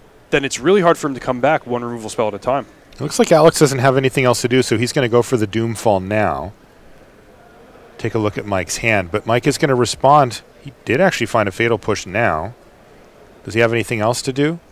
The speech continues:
Speaker 2: Oh, Scarab God gets exiled and leaves Mike with just a land. Here's four more damage. Mike's gonna be at eight, and he's top decking.
Speaker 1: Yeah, Mike needs,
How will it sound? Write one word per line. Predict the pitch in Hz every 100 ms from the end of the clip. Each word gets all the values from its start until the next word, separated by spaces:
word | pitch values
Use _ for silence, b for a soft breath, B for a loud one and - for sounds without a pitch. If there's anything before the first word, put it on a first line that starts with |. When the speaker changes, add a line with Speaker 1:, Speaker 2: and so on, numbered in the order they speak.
| - - - _
Speaker 2:
Oh, | - 98
Scarab | 95 - 113 131 135
God | 120 104
gets | 107 -
exiled | 123 147 131 110
and | 107 117
leaves | 120 139 117
Mike | 117 110 110
with | 107 95
just | - 104 120 139 - 113
a |
land. | 107 101 113 156 98 80 87 - - - - -
Here's | 143 -
four | - 127 156
more | 147 123 110
damage. | 117 160 110 90 - - - - - - _ _ _ -
Mike's | 131 -
gonna | 196 135
be | 127
at | 110 -
eight, | 156 151 104 -
and | 107 113
he's | 139
top | 120 160
decking. | - 92 80 71 - -
Speaker 1:
Yeah, | 147
Mike | 143 151 -
needs, | 170 160 - -